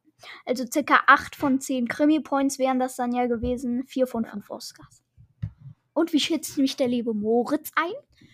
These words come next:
Speaker 2: Das wäre übrigens insgesamt circa eine zwei.
Speaker 1: Ja,
Speaker 2: Wie mich
Speaker 1: kann man so
Speaker 2: Jonathan
Speaker 1: sagen.
Speaker 2: schätzt.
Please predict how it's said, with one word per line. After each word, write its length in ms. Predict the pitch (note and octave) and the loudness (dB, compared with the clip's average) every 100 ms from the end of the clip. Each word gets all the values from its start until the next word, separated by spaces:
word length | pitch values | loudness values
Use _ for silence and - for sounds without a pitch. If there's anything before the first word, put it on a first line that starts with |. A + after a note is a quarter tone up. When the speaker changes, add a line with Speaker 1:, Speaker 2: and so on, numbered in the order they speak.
| - _ | -20 _
Speaker 2:
Das 260 | - - - | -12 -10 0
wäre 320 | C4 A#3 A3 | 0 2 -4
übrigens 460 | A3+ A#3 A3 G#3+ - | -6 -8 -8 -10 -12
insgesamt 840 | - B3 - - A3 G#3+ B3 C4 | -12 -12 -12 -12 -8 -6 -6 -8
circa 260 | - A#3 A3 | -12 -12 -12
eine 240 | G3+ G3+ - | -10 -12 -12
zwei. 480 | - - - - - _ _ _ - _ _ _ _ _ - | -16 -14 -14 -14 -18 _ _ _ -20 _ _ _ _ _ -4
Speaker 1:
Ja, 220 | A#3+ - _ _ | -4 -4 _ _
Speaker 2:
Wie 240 | G3+ G3 | -8 -8
mich 80 | G3+ | -8
Speaker 1:
kann 100 | A#3+ | -2
man 100 | A#3+ | -2
so 80 | A3+ | -2
Speaker 2:
Jonathan 300 | A3 B2+ B3 | -2 -6 -6
Speaker 1:
sagen. 200 | B3 - | -14 -18
Speaker 2:
schätzt. 460 | - - D3+ - _ | -16 -16 -16 -20 _